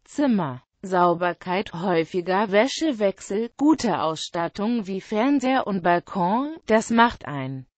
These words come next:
sehr gutes Zimmer aus. Die Hotelgäste sind sehr zufrieden mit den Zimmern und vergeben fünf Komma sechs von sechs Sonnen.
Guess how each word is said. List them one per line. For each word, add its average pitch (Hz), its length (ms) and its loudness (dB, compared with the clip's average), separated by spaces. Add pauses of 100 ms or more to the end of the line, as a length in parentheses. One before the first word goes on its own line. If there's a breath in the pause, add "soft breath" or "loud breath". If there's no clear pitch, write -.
sehr 226 360 0
gutes 262 480 -4
Zimmer 180 580 -2
aus. 143 500 -8 (280)
Die 226 240 0
Hotelgäste 190 1040 -2
sind 156 300 -2
sehr 269 260 -2
zufrieden 185 720 -4
mit 180 180 -4
den 165 240 -2
Zimmern 175 520 -2
und 196 200 -4
vergeben 190 580 -2
fünf 285 440 -2
Komma 190 300 -2
sechs 233 380 -6
von 196 360 -2
sechs - 400 -6
Sonnen. 147 500 -4